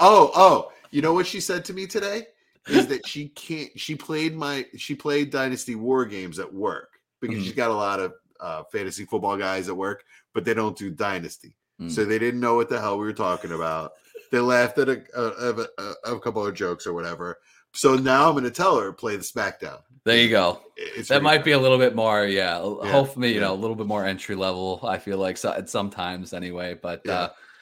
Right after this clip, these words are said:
Speaker 2: yeah, dude, good times. Uh, so we'll wrap this thing up. Appreciate you guys listening here. I know this is a little bit of a longer show, but, I mean, this is, this is what this is about, man. It's March. We're just hanging out, talking football a bit.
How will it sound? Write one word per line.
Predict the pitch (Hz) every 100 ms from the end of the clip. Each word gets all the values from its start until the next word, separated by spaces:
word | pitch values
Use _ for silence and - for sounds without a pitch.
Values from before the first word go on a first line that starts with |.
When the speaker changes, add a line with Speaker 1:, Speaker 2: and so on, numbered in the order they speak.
| _ -
Speaker 2:
yeah, | 92 82
dude, | 80 80 -
good | 117
times. | 117 110 104 101 - -
Uh, | 95 92 87
so | - 110
we'll | 113 123
wrap | 123 120
this | 113 -
thing | 117
up. | 110
Appreciate | 110 117 120
you | 107
guys | 107 101
listening | 110 - 110 104
here. | 104 104
I |
know | 101
this | 98
is | 101
a |
little | 104
bit | 101 101
of | 92
a | 92 90 - _ _ _
longer | 98 120 131
show, | - 165
but, | 151 101 98
I | 110
mean, | 107 101
this | 123 151
is, | 131 110
this | 123 139
is | 117
what | 120 101
this | 95
is | 92
about, | 85 95 101 82
man. | 87
It's | 87 -
March. | 87 104 101
We're | 98 95
just | 90
hanging | - 95 92
out, | 90 90 87 _ _
talking | 117 110 104
football | 117 101 95 95
a |
bit. | 95 92